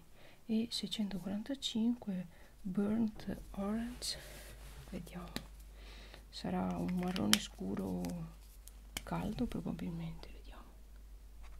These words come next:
Sì, quasi tendente al color mogano. Credo questo si possa definire cioccolato.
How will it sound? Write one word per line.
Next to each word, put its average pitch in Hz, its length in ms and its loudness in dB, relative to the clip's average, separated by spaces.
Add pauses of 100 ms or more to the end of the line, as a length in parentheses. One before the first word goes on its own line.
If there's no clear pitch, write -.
(760)
Sì, - 240 -6 (1600)
quasi 214 340 2
tendente 185 500 2
al 175 340 2
color 180 320 0
mogano. 190 560 2 (1600)
Credo - 280 -2
questo 214 360 0
si - 120 -4
possa 180 340 -2
definire 190 480 0
cioccolato. 175 760 -4